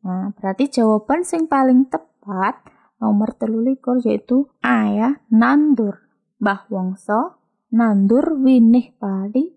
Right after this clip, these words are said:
ing sawah. Lanjut nomor patlikur. Raden Antareja iku putrane Werkudara utawa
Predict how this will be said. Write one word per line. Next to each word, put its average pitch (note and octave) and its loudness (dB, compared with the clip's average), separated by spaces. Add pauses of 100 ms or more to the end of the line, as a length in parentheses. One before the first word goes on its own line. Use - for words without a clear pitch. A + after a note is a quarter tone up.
ing B3 2
sawah. G#3+ -4 (1600)
Lanjut A3+ 2
nomor A#3+ 4
patlikur. G#3+ 0 (880)
Raden C4+ -2
Antareja C4 0
iku D4 -4
putrane A3+ 0 (640)
Werkudara A3+ 0
utawa G#3 0